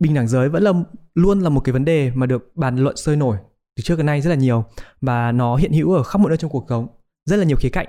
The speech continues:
và trong thể thao thì cũng không phải là một ngoại lệ. Và có, ở trong thể thao cũng có rất nhiều những cái cuộc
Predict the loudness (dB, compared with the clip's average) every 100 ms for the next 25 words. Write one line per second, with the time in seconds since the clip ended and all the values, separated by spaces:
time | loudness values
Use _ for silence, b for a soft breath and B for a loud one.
0 | -6 -4 -4 -8 _ _ -4 0 2 2
1 | 0 -6 -6 -4 -2 -2 0 0 0 0
2 | -2 -4 _ _ b b _ _ -4 -4
3 | -4 -4 -2 -2 -4 -4 -2 -2 -2 -2
4 | -2 0 2 4 4 0 -2 -2 -2 -10